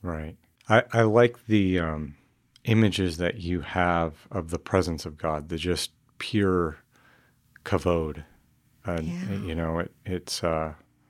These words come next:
Speaker 1: heaviness, weightiness of just pure love.
Speaker 2: Yes. That is such a blessing. I don't know why, um, that God has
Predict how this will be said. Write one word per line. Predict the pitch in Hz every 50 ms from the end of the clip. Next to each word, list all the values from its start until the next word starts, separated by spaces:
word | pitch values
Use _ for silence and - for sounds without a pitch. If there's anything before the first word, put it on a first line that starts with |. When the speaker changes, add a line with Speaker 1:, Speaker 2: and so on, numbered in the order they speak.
| _ _ _ _ _ _ _ _ _ _ _ _ _ _ -
Speaker 1:
heaviness, | - - 110 98 92 95 82 80 78 76 - -
weightiness | - 90 87 90 85 85 78 78 76 71 - - -
of | 73 -
just | - 87 78 - - - -
pure | - - 87 80 82
love. | 78 76 80 80 78 71 - _ _ _ _ _ _ _ _ _ _ _ _ _ _ _ _ _ _ _ _ _ _ _ _ _
Speaker 2:
Yes. | - 185 165 151 - - - - - - - _ _ _ _ _ _ _ _ _ _ _ _ _ _ - - - - - - - - - - _ _ - - -
That | - 208 208 208 208 208 - - - -
is | 180 175 165 165 160 151 - - - - - _ _ _ _ _ _ _ _ _ _ _ - -
such | - - - - 190 185 -
a | 226
blessing. | 208 202 196 185 175 175 - - 175 175 170 -
I | - 170 175 180
don't | 185 202 202 -
know | - 190 190 180
why, | 170 180 170 165 165 165 165 165 170 170 175 175 - _ _ _ _ _ _ _ _ -
um, | 165 165 165 170 165 165 165 165 170 156 _ _ _ _ _ _ _ _ _ _ _ _ - - _ _ _ _ _ _ _ _ _ _ _ _ _ _ _ _ - -
that | - 175 170 165 - -
God | - 165 165 160
has | 156 156 151 - - -